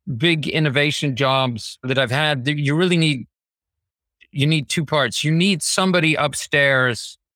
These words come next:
at the top who's with you, right? And, and has got your back. The, the C E O of Aviva literally wanted to change the whole company and was, uh, was up for that.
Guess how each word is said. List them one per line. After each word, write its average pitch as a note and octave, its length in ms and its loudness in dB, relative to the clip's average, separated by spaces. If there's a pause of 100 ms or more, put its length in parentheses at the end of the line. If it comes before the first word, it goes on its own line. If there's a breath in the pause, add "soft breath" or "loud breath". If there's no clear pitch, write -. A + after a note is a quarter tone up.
(300)
at C#3 160 -2
the B2+ 100 -2
top C3 480 -2 (640)
who's C3+ 360 -2
with B2 280 -2
you, F2+ 280 -4
right? A#2 340 0
And, B2 240 -2
and C3 160 -4
has A2+ 140 -2
got C3 280 -2
your C3 140 -2
back. B2 480 -2
The, A#2+ 320 0 (340)
the B2+ 120 -2
C E3+ 320 0
E E3+ 60 4
O E3 180 2
of C3+ 100 -2
Aviva B2+ 560 0
literally C#3+ 600 0
wanted C3 360 0
to A#2+ 100 0
change B2 640 0
the A2+ 160 -2
whole C3 240 0
company A#2 600 0
and A#2 180 0
was, G#2+ 320 0
uh, A2 260 0
was A2 200 -4
up B2 180 0
for B2+ 100 0
that. A#2 280 0